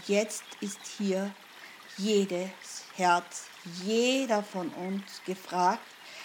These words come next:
weil sonst wären wir nicht hier. Sonst wären wir nicht jetzt in dem Moment hier. Ich hab vor kurzem zu einer Freundin übrigens gesagt, ich bin ja so froh,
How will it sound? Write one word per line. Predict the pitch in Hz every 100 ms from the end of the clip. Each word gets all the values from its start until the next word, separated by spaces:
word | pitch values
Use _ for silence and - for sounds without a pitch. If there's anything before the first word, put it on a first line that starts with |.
| - -
weil | 180
sonst | - 180 170 175
wären | 185 180 202 202
wir | 202
nicht | 202 - -
hier. | - - - - - - - - - - - - - - - - - - - -
Sonst | 185 165 175
wären | 196 202 277 240
wir | 208
nicht | 175 -
jetzt | 185 202 220 - -
in | 170
dem | 165 190
Moment | 196 190 180 190
hier. | - 165 - - - - - - - - - - - - - -
Ich | 240
hab | -
vor | 254
kurzem | - 285 - 240
zu | 226
einer | 214
Freundin | 202 208 226 202
übrigens | 185 185 190 -
gesagt, | 180 180 - -
ich | 175 -
bin | 170 165
ja | 160 156 - -
so | 185 269 - -
froh, | 175 208